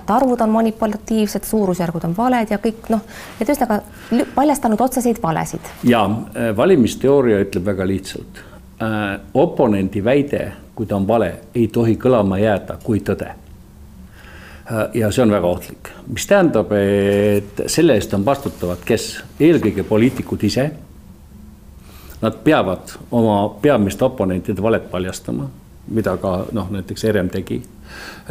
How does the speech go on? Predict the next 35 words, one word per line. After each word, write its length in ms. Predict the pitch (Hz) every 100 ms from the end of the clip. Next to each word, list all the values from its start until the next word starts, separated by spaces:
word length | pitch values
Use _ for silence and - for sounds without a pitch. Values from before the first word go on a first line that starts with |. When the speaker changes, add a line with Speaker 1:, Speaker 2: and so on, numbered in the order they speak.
| 107 107
Speaker 2:
Teine 300 | 156 147 104
on 100 | 98
see, 240 | 127 117 98
et 220 | 104 101
siin 180 | - 95
kindlasti 460 | 151 113 98 -
on 100 | 95
oma 140 | 113 95
roll 240 | 104 95
meedial, 540 | 107 170 147 123 117 -
noh, 160 | 117 120
ja 100 | 110
siis 240 | - 120 117
on 160 | 107 110
ka, 180 | 107 104
äh, 260 | 107 110 107 110
kodanikuühiskonnal, 1040 | 165 139 110 - 127 120 - 107 104 101 101
eks 120 | -
ole, 160 | 113 104 - - - - - -
kuna 300 | 107 101 101
on 100 | 123
erinevad, 560 | 123 107 98 101 - - 110
äh, 80 | 101
fakti 240 | 139 135 104
kontrollimise 800 | 104 - 113 110 98 101 98 110
organisatsioonid 720 | 107 104 101 98 131 123 98
ja 80 | 98
struktuurid, 560 | - 98 - 170 113
mis 160 | 95 - -
siis 100 | 107
üritavad 400 | 110 - 95 92
neid 140 | 95
valesid 340 | 107 95 98 98
välja 220 | 92 87
tuua. 300 | - -